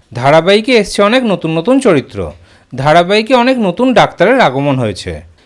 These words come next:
ধারাবাহিকে আনন্দীদের টিমে যে নতুন ডাক্তাররা এসছেন, সেই সকল তারকাদের বাস্তবের আসল পরিচয় আমরা আজকে জেনে নেব।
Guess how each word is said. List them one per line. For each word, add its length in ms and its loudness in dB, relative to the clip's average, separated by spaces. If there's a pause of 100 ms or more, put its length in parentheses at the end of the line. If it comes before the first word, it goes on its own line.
(140)
ধারাবাহিকে 600 2
আনন্দীদের 640 0
টিমে 280 -2
যে 120 0
নতুন 340 -2
ডাক্তাররা 500 0
এসছেন, 400 0 (540)
সেই 260 2
সকল 320 0
তারকাদের 560 2
বাস্তবের 520 0
আসল 280 0
পরিচয় 400 0
আমরা 220 0
আজকে 220 0
জেনে 220 2
নেব। 200 -8